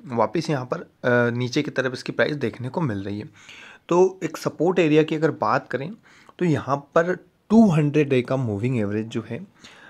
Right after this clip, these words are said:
almost ज़ीरो पॉइंट ज़ीरो फ़ाइव सिक्स वाला एरिया, ये वाला एरिया इसको सपोर्ट निकल के आ रहा है यहाँ पर। तो अभी छः सात दिन से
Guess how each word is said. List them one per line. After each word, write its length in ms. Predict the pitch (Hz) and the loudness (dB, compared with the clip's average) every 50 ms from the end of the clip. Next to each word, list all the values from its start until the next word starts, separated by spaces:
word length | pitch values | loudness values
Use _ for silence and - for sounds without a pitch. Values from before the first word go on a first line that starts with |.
| - - - | -12 -4 -2
almost 480 | 113 113 120 139 143 139 - - - - - - _ _ _ _ - | -2 0 0 0 -2 -2 -4 -8 -10 -10 -10 -12 _ _ _ _ -2
ज़ीरो 260 | 120 113 135 139 143 | 0 4 4 4 4
पॉइंट 260 | 120 - 143 147 143 | 4 2 2 2 2
ज़ीरो 260 | 117 117 120 135 160 170 - | 0 0 0 0 0 -2 -4
फ़ाइव 320 | - - 127 117 135 151 147 | -2 2 4 4 4 4 2
सिक्स 320 | 147 - 143 139 143 - 127 | 0 -2 -6 -6 -6 -4 0
वाला 240 | 117 113 113 113 | 2 2 2 2
एरिया, 360 | 110 101 101 104 120 170 220 240 - _ _ _ - | 0 -2 -4 -6 -8 -12 -14 -14 -18 _ _ _ -6
ये 240 | 127 120 151 226 226 | -2 2 8 8 10
वाला 260 | 202 190 165 156 147 | 10 10 8 6 6
एरिया 340 | 143 135 123 120 120 135 135 | 4 4 2 2 0 -2 -4
इसको 220 | 123 - - 196 | -4 -4 -4 -4
सपोर्ट 460 | 190 - - 117 - - 127 170 - - - - _ _ - | 0 0 0 0 0 0 -2 -2 -4 -6 -14 -20 _ _ -4
निकल 280 | 110 107 - 107 104 | -2 0 0 0 -2
के 200 | 107 - - - - _ - | -2 -4 -8 -10 -10 _ -4
आ 200 | 113 113 107 107 | -2 0 0 0
रहा 160 | 104 104 98 | 0 0 -2
है 140 | 95 104 104 | -2 -6 -8
यहाँ 180 | 101 98 107 101 | -10 -10 -12 -14
पर। 140 | 101 113 123 - - _ _ _ _ _ _ _ _ _ _ _ _ _ - | -16 -18 -20 -20 -20 _ _ _ _ _ _ _ _ _ _ _ _ _ -20
तो 160 | - - - - | -20 -4 0 0
अभी 360 | 117 123 139 170 185 220 220 - - - - - - _ - | 0 2 2 0 -2 -4 -6 -10 -18 -20 -20 -20 -18 _ -4
छः 180 | - - 143 | 2 2 4
सात 260 | 135 - 139 139 151 143 | 4 6 6 6 6 6
दिन 240 | 139 156 160 156 | 2 0 0 0
से 220 | 151 - 180 185 | 0 0 -2 -2